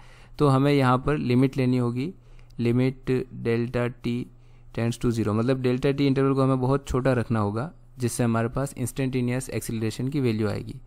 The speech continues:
So इसको हम लिख सकते हैं V delta R divided by, अ, डेल्टा टी आर, और फिर यहाँ पर ये आर कांस्टेंट है और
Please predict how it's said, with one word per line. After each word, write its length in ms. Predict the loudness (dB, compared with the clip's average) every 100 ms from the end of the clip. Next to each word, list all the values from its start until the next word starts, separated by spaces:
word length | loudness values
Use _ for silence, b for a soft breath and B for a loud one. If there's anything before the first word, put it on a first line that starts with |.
| b b -4
So 80 | 0
इसको 260 | 0 2
हम 120 | 2 2
लिख 140 | 0
सकते 280 | -4 -2 0
हैं 140 | 0 -2
V 400 | 0 0 0 -2 -2
delta 420 | -2 -2 -4 -4 -2
R 240 | -2 -2 -4 -6
divided 480 | -4 -2 0 -2 -4
by, 180 | -4 -4 -6 b b b b b b -8
अ, 120 | -4
डेल्टा 420 | 0 0 0 -2
टी 440 | -2 -4 -4 -4 -6 -2
आर, 240 | -2 -2 -8 -20 -20 -20 B B B 0
और 140 | 4
फिर 100 | 4
यहाँ 220 | 4 2 2
पर 200 | 0 2
ये 240 | 0 0
आर 180 | 2 2
कांस्टेंट 500 | 2 0 0 0 0
है 120 | -2
और 320 | -2 -2 -2